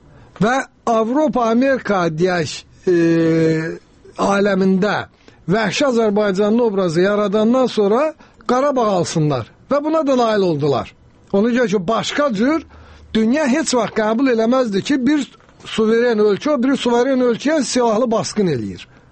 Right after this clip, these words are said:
Bunlar buna nail oldular. Sual olar ki, bə, niyə Qriqoryan onda oradadır? Əgər bunlar eləyirdilərsə, onda Qriqoryansız eləyərdilər də. Onsuz da ixtişaş törədən əsasən azərbaycanlılar idi. Elə başında da azərbaycanlı olardı.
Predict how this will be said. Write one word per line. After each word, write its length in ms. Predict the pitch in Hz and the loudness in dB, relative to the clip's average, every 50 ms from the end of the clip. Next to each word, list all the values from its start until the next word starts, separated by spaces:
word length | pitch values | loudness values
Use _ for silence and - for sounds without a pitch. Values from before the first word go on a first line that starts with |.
| - - _ - - _ _ _ _ - - - - - - - - | -20 -20 _ -20 -20 _ _ _ _ -20 -20 -20 -20 -20 -20 -8 -4
Bunlar 200 | 240 302 320 311 | -2 0 0 0
buna 220 | 269 269 269 247 233 | 2 2 2 2 2
nail 240 | 208 185 175 160 | 0 0 0 0
oldular. 480 | 147 139 127 113 117 120 107 95 - - - - - - - - - - - - - - - - | 0 -2 -2 -4 -6 -8 -8 -10 -10 -14 -18 -20 -20 -20 -20 -20 -20 -20 -20 -20 -20 -20 -20 -16
Sual 380 | - - - 254 294 339 349 | -6 -2 -2 0 0 0 0
olar 300 | 330 285 262 254 226 202 | 0 0 0 0 0 -2
ki, 100 | 139 196 | -2 -2
bə, 140 | 196 233 302 330 339 | -2 -2 0 0 0
niyə 140 | 349 349 294 | 0 0 0
Qriqoryan 540 | 269 302 285 247 254 254 240 247 247 233 233 | 0 0 0 0 0 0 2 2 2 2 2
onda 240 | 226 214 214 202 214 | 0 0 0 0 0
oradadır? 560 | 202 196 185 190 190 180 170 180 202 226 220 220 180 | 0 0 0 0 -2 0 0 0 0 -2 -2 -6 -6
Əgər 300 | 175 196 202 214 214 208 | -2 -2 0 0 0 0
bunlar 260 | 220 254 269 254 247 | 2 2 2 2 0
eləyirdilərsə, 720 | 233 226 226 262 269 233 226 220 208 185 170 - - 214 | 0 0 0 0 0 2 0 0 0 0 -2 0 0 0
onda 260 | 214 247 247 247 277 254 214 | 2 2 2 2 0 0 0
Qriqoryansız 720 | 233 226 208 226 220 214 214 220 208 196 - 254 226 190 180 160 | 0 0 0 0 0 2 2 2 0 0 0 0 2 2 2 0
eləyərdilər 640 | 151 151 147 147 143 127 156 151 151 151 156 156 | 0 0 -2 -2 -2 -2 -2 -2 0 0 0 0
də. 100 | 220 269 269 - - - - - - | 0 0 0 -2 -8 -18 -20 -8 -4
Onsuz 360 | 220 233 226 202 170 277 254 | -2 0 0 0 -2 -2 0
da 80 | 233 214 | 0 0
ixtişaş 480 | 190 - - - - 240 247 - - - | -2 -2 -6 -4 -2 0 0 0 0 0
törədən 460 | 214 214 208 202 196 220 220 208 190 | 0 0 2 2 2 0 0 0 0
əsasən 400 | 151 - 220 208 - - 196 180 180 175 | 0 0 0 -2 0 0 0 0 0 0
azərbaycanlılar 880 | 165 180 175 165 175 175 165 156 147 180 170 170 175 185 190 180 156 143 139 | 0 0 0 0 0 0 0 0 0 0 2 2 2 2 2 0 0 -2 -2
idi. 180 | 135 165 220 254 - - - - - - - - - | -2 -2 -2 -2 -4 -8 -16 -20 -20 -20 -8 -4 -2
Elə 160 | 214 233 220 196 | 0 0 0 0
başında 440 | 226 196 - - 254 247 277 269 233 | -2 -2 -2 -2 0 0 0 2 0
da 80 | 220 | 0
azərbaycanlı 680 | 190 165 190 180 165 175 165 156 135 160 160 147 151 151 | 0 0 0 0 0 0 -2 -2 -2 -2 -2 -2 0 0
olardı. 420 | 139 123 113 104 95 85 - - | -2 -2 -2 -4 -6 -8 -12 -16